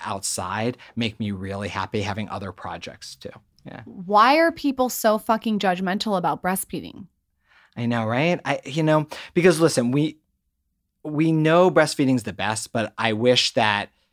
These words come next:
Speaker 1: people would just say what's best for mom is also really, really important. And if
Speaker 2: Yeah.
Speaker 1: we can breastfeed,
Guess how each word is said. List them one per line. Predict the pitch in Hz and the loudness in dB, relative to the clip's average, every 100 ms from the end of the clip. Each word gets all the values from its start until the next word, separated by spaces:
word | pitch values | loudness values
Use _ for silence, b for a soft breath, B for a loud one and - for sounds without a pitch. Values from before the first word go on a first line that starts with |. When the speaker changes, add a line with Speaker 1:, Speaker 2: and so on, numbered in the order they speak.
| _ _ | _ _
Speaker 1:
people | - 131 143 123 | -8 -2 0 0
would | 117 107 | 0 -4
just | 113 104 - | -4 -6 -4
say | 113 101 101 101 - | -2 -2 -2 -6 -8
what's | 113 107 - | -8 -8 -4
best | 104 104 - | -4 -4 -6
for | - 104 | -6 -6
mom | 95 90 95 104 113 101 | -4 -6 -6 -4 -6 -8
is | 95 | -12
also | 87 92 - 90 | -10 -8 -8 -8
really, | 92 90 92 87 | -10 -10 -10 -12
really | 90 87 87 | -12 -12 -14
important. | 87 - 82 87 | -14 -14 -16 -10
And | 117 113 | -4 0
if | |
Speaker 2:
Yeah. | 170 | 0
Speaker 1:
we | 120 | 0
can | - 110 | -2 -2
breastfeed, | 110 117 - 139 160 | -2 -4 -2 2 2